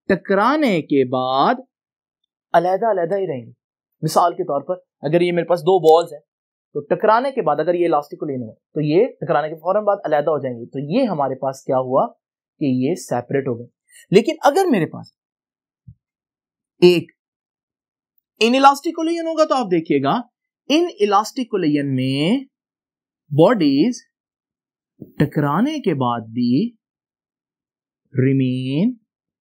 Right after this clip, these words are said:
इंटैक्ट, आपस में अभी भी जो है वो इंटैक्ट में होंगी, एक दूसरे को टच कर रही होंगी।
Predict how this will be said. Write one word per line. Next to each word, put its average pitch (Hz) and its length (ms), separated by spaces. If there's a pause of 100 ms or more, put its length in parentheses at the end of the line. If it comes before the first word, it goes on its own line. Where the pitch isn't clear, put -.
(320)
इंटैक्ट, 175 720 (760)
आपस 208 460
में 139 460 (400)
अभी 185 240
भी 165 500 (540)
जो 160 160
है 147 200
वो 180 400
इंटैक्ट 170 500
में 180 120
होंगी, 139 640
एक 143 160
दूसरे 139 240
को 180 80
टच - 260
कर 131 140
रही 127 100
होंगी। 123 160